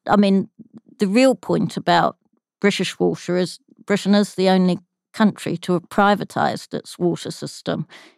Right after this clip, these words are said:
You know, other countries have sometimes given control to private companies on long-term contracts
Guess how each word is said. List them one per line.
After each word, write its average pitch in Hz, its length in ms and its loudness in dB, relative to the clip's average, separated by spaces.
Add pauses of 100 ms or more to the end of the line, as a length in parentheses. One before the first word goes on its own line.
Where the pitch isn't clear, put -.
You 180 80 0
know, 170 120 4
other 180 180 2
countries 175 760 -2
have 170 440 0 (560)
sometimes 165 720 0 (400)
given 170 260 0
control 180 440 0
to - 100 -18
private 175 400 -2
companies 180 560 -2
on 165 180 -2
long-term 170 480 -2
contracts - 920 -2